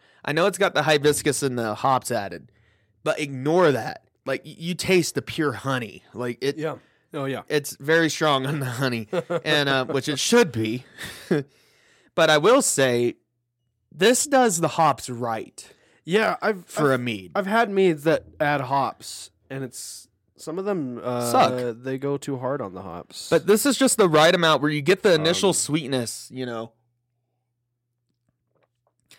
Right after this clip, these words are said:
Speaker 1: And then, you know, it's just got a good enough bite at the end of it, you know, to let you know, hey, you're drinking alcohol.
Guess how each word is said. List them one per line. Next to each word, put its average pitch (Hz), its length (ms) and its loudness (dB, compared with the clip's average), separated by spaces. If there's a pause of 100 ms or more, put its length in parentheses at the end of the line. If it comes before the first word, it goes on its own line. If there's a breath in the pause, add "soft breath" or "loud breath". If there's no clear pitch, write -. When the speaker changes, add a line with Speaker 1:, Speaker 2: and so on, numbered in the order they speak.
(180 soft breath)
Speaker 1:
And 170 140 -2
then, 180 100 -4
you 190 240 0
know, 135 140 6
it's 135 100 2
just 202 160 2
got 226 140 6
a 190 120 6
good 185 300 2
enough 175 320 2
bite 143 440 2
at 120 160 -6
the 139 120 -6
end 120 200 -6
of 113 120 -6
it, 107 200 -8
you 110 120 -12
know, 107 140 -8
to 113 80 -10
let 151 200 -4
you 139 100 -6
know, 123 160 -6
hey, 107 200 -8
you're 92 120 -10
drinking 104 300 -16
alcohol. - 500 -20